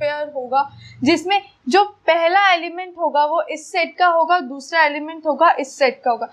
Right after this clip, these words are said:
अगर हम इसको B into A लिखते तो पहला element इस set का आता और दूसरा element इस set का आता। अब let's suppose A में m number of elements हैं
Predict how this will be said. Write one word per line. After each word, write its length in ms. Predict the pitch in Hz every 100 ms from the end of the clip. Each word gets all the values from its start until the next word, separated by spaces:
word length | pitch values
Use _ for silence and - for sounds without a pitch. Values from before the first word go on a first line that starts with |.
| _ _ -
अगर 200 | 302 392
हम 200 | 427 403
इसको 320 | 359 - 392 277 214
B 120 | 302 349 359
into 260 | 349 349 359
A 160 | 320 330
लिखते 300 | 294 294 294
तो 120 | 311
पहला 420 | 339 330 320 349 339
element 300 | 339 349 370 285
इस 220 | 311 -
set 220 | 349 -
का 80 | 349
आता 300 | 320 277 320
और 60 | 330
दूसरा 380 | 262 277 330 302
element 340 | 269 294 330
इस 200 | 277 269
set 240 | 302 262 262
का 100 | 277
आता। 300 | 233 233 - _ _ -
अब 160 | 302 285
let's 300 | 349 359 392
suppose 280 | 359 381 320 -
A 240 | 302 339 359
में 220 | 381 - -
m 180 | 302 349
number 280 | 349 339 349 359
of 120 | 359
elements 400 | 285 285 330 320
हैं 140 | 320